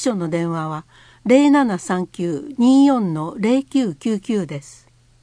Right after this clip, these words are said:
女性、男性相談、エルジービーティーキュー相談。相談はビッグアイ九階、県男女共同参画センターリーブルでお受けします。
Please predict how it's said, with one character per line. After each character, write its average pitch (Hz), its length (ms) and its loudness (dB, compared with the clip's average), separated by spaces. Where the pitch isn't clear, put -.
女 214 180 0
性、 262 520 0
男 240 260 2
性 269 240 0
相 220 300 -4
談、 151 260 -10
エ 214 100 0
ル 285 160 4
ジ 277 240 4
ー 240 40 -2
ビ 254 200 0
ー 254 40 -16
テ 262 120 -2
ィ 240 100 0
ー 208 40 -12
キ 240 180 0
ュ - 20 2
ー 214 40 0
相 202 260 -2
談。 147 240 -14
相 262 280 2
談 233 240 2
は 202 300 -6
ビ 220 200 -2
ッ 220 40 -8
グ 285 160 2
ア 285 80 2
イ 214 80 -4
九 214 260 -4
階、 175 380 -8
県 226 400 -2
男 262 220 4
女 202 140 -2
共 277 220 0
同 269 200 2
参 254 260 -2
画 247 180 -4
セ 247 200 -2
ン 202 60 -4
タ 156 260 -6
ー 196 100 -12
リ 269 180 4
ー - 40 2
ブ 233 100 -4
ル 165 140 -6
で 156 100 -4
お 151 80 -6
受 151 180 -6
け 151 60 -12
し 180 100 -10
ま 151 140 -6
す。 - 160 -20